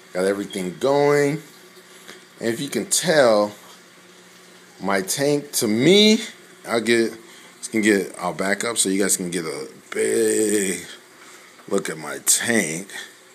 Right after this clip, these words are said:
It's not too bad. It's a seventy-five gallon bow front.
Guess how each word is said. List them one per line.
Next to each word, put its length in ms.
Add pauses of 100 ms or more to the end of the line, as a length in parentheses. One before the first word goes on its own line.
(1000)
It's 160
not 200
too 180
bad. 300
It's 140
a 100
seventy-five 600
gallon 320
bow 220
front. 400